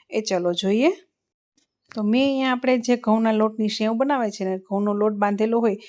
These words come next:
એને જ આપણે સેવ પાડી અને સૂકવી દે છે. Generally લગભગ દરેક ઘરમાં બનતી જ હોય છે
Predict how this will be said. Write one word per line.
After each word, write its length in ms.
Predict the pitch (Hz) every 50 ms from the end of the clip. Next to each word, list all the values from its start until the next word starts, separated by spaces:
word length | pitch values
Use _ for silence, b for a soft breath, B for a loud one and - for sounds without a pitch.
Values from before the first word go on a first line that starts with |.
| B B B B B
એને 220 | - 233 233 240 226
જ 100 | 214 220
આપણે 240 | 208 208 - 208
સેવ 280 | 202 202 - 208 208 214
પાડી 320 | 208 - 233 233 226 214
અને 140 | 190 202 202
સૂકવી 380 | 180 - - 196 196 - 202 196
દે 160 | 190 190 190
છે. 200 | 190 - 190 185
Generally 440 | 185 180 - 220 247 262 262 254 262
લગભગ 360 | 247 240 226 226 233 233 226
દરેક 300 | 214 220 220 226 220 220
ઘરમાં 280 | 214 208 214 262 269 233
બનતી 320 | 190 190 196 190 - 190
જ 60 | 190 -
હોય 120 | 196 185
છે 240 | 185 - - 185 185